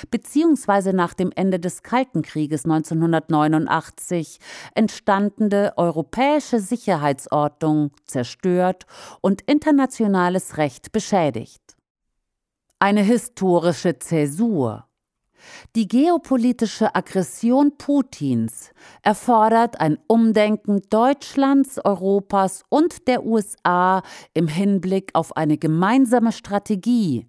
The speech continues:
für die Gegenwart und Zukunft. Osteuropäische Mitgliedstaaten der nato, insbesondere Polen und die baltischen Staaten, aber auch Moldau und Georgien,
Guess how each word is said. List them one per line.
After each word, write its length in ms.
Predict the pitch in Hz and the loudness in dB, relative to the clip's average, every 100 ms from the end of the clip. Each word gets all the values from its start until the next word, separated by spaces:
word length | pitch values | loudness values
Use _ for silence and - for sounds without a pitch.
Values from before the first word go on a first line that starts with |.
| _ | _
für 180 | - 135 | -10 -6
die 180 | 143 | -6
Gegenwart 640 | 139 156 160 170 156 147 - | 0 0 2 0 0 -2 -2
und 140 | 175 | -6
Zukunft. 920 | - - 160 - 113 104 95 - _ _ _ _ _ - - - _ | -6 -6 -6 -6 -6 -6 -10 -18 _ _ _ _ _ -20 -20 -20 _
Osteuropäische 1040 | 277 294 - 226 220 220 202 202 196 - | 0 0 -2 0 2 0 0 2 0 0
Mitgliedstaaten 880 | 190 180 - 185 175 - 180 180 185 | 0 0 -4 -8 -8 -4 -2 0 0
der 120 | 180 | 2
nato, 680 | 196 202 185 - - 110 107 - _ | 2 2 2 -2 -6 -8 -8 -12 _
insbesondere 800 | 147 143 - 151 151 147 143 147 | -2 -2 -4 -2 2 2 0 -4
Polen 480 | - 160 160 165 - | -6 -6 -2 -2 -2
und 160 | 180 | -4
die 80 | 202 | -2
baltischen 560 | 190 202 202 180 - 156 | 0 2 0 -4 -4 -6
Staaten, 680 | - 165 151 156 165 156 - - - | -2 0 2 0 -2 -2 -4 -12 -12
aber 460 | - 190 190 233 254 | -2 2 4 2 2
auch 180 | 220 - | 0 0
Moldau 540 | 196 180 175 175 175 | 0 2 2 2 2
und 200 | - 190 | 0 -2
Georgien, 840 | 196 151 202 196 165 151 147 147 | -2 0 2 2 0 -2 0 0